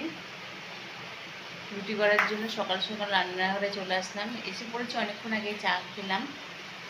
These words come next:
যাই হোক, এখানে চাটু বসিয়ে দিয়েছি, মেয়ে আর আমি চা খেলাম, মেয়ে শুয়ে রয়েছে। তা আমি রুটিটা করে নিই, করে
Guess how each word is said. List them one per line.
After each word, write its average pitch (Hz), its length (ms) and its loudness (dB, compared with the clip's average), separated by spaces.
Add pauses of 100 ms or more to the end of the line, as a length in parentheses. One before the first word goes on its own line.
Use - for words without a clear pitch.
(320)
যাই 190 200 0
হোক, 214 180 0
এখানে 214 260 -2
চাটু - 300 0
বসিয়ে 202 300 -6
দিয়েছি, 202 300 -6 (140)
মেয়ে 190 260 2
আর 190 140 8
আমি 196 120 -4 (100)
চা 180 100 4 (180)
খেলাম, 196 240 -4 (100)
মেয়ে 180 200 0
শুয়ে 180 280 -4
রয়েছে। 185 280 -2 (520)
তা - 120 -12
আমি 202 120 -4
রুটিটা 226 300 0 (120)
করে 247 260 0
নিই, 302 120 -2 (640)
করে 220 160 0